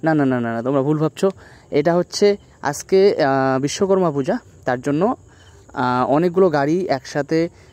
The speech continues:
একদম ধুয়ে মুছে রেখেছে, এগুলোকে পুজো করবে। আর এইদিকে এই যে আমার কালা ভাই, আহ, ধূপকাঠি, আহ, লাগিয়ে দিচ্ছে গাড়িগুলোতে। এখন একটু পরে আর কি,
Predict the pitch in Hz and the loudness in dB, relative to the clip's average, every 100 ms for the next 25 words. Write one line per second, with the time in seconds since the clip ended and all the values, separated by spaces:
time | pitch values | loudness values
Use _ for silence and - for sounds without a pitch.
0 | - 135 147 131 143 160 156 143 165 170 | -10 -4 -4 -2 0 2 0 -2 -2 -2
1 | - - _ 143 147 160 240 269 - 143 | -8 -20 _ -2 0 0 0 -2 -2 -2
2 | 147 151 185 185 180 175 302 - - - | 0 0 2 4 4 2 -2 -6 -20 -14
3 | - 131 147 147 160 160 151 143 147 147 | -4 0 2 2 2 2 4 2 0 -2
4 | 151 147 147 156 247 - - - - _ | 0 0 0 -2 -4 -14 -20 -20 -20 _
5 | - 135 135 135 127 135 - - 147 170 | -8 -2 0 0 -2 -6 -12 -6 -2 -2
6 | - - - 175 170 185 175 156 151 143 | -4 -20 -6 -2 2 2 2 2 2 2
7 | 143 147 160 165 156 - 208 277 143 139 | 2 0 0 2 0 -2 -6 -4 -2 0
8 | 139 143 - - - - - - - 127 | 0 -2 -4 -10 -16 -20 -20 -14 -10 -4
9 | 151 143 - 151 156 160 143 147 147 | -2 -2 -2 0 2 2 0 0 -2